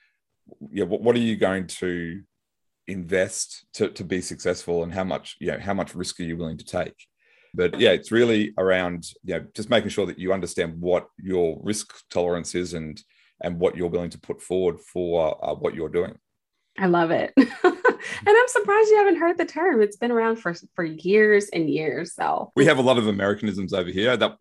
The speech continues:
Speaker 1: I, I haven't heard that one yet, but I'm sure, I'm sure I will. Now that I know it, I'll probably, I'll probably hear it, um,
Speaker 2: Look, now
Speaker 1: everywhere.
Speaker 2: you've heard it. <laughs> Now you can use it. <laughs>
Speaker 1: Yeah.
Speaker 2: So, Jeremy, we're, we're nearing the end of the podcast, and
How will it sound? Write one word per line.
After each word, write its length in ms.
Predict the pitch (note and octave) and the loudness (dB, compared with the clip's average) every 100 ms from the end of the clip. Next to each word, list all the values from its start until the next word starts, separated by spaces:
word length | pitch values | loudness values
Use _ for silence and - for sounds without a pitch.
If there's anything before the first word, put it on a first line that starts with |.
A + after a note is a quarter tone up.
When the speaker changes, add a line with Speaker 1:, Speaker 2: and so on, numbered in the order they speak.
| C#2+ - | -6 0
Speaker 1:
I, 120 | G2+ | 0
I 120 | G2 A2+ | 2 4
haven't 260 | A#2 G2+ | 2 2
heard 160 | G2 E2+ | -2 0
that 120 | F2+ | -2
one 140 | E2+ | -2
yet, 180 | D#2 C2+ - | -8 -12 -6
but 80 | F2+ | -4
I'm 80 | G2 | -2
sure, 120 | A2+ G#2 | 0 0
I'm 80 | G#2+ | 2
sure 180 | C3+ | 4
I 60 | G2+ | 4
will. 160 | F#2 G2 | 2 4
Now 180 | B2 | 4
that 100 | B2+ | 6
I 60 | A2 | 4
know 240 | G2+ G#2+ | 6 4
it, 60 | F2+ | 4
I'll 80 | F2 | 2
probably, 420 | G2+ F#2 E2+ E2 F2 | 2 2 0 -2 -6
I'll 80 | |
probably 240 | F2 G2 F2+ | -2 -2 -2
hear 200 | F2 E2+ | -6 -8
it, 60 | - _ | -10 _
um, 60 | A#3+ | 0
Speaker 2:
Look, 200 | G#3 G3 | 2 4
now 180 | F#3 F3+ | 4 6
Speaker 1:
everywhere. 40 | |
Speaker 2:
you've 160 | A3 C#4+ | 4 4
heard 240 | D#4+ E4 | 2 4
it. 540 | F3 C3+ C#4 - C#4 B3+ | 2 0 -2 0 0 0
<laughs> 60 | |
Now 120 | G3 | 2
you 120 | G#3 C#4+ | 2 4
can 200 | D#4+ G#3 | 2 2
use 240 | G#3 A3 | 0 2
it. 240 | - D4+ D4+ - | 0 0 -6 -4
<laughs> 100 | F4 C#4+ D4+ - | -4 -4 -8 -6
Speaker 1:
Yeah. 200 | F#4 A4+ - G#4 - F4+ E4+ | -4 -4 -4 -8 -8 -6 0
Speaker 2:
So, 380 | C4 A#3 A3 - B2+ - - A3+ | 4 4 2 0 -8 -12 -10 0
Jeremy, 300 | A3+ A#3 A3 | 2 4 4
we're, 260 | G#3+ G#3 - | 6 6 6
we're 180 | G3+ G3 | 4 4
nearing 320 | A#3 B3+ B3 | 2 -2 -4
the 120 | B3 | -2
end 180 | G3+ G#3 | -2 0
of 60 | |
the 80 | F#3+ | -2
podcast, 840 | F#3 E3+ E3 - F3 E3+ F3 F3+ - - F3 | -2 -2 -2 -2 -2 0 0 -2 -8 -4 -2
and 460 | E3 E3+ E3+ E3+ | 2 2 2 0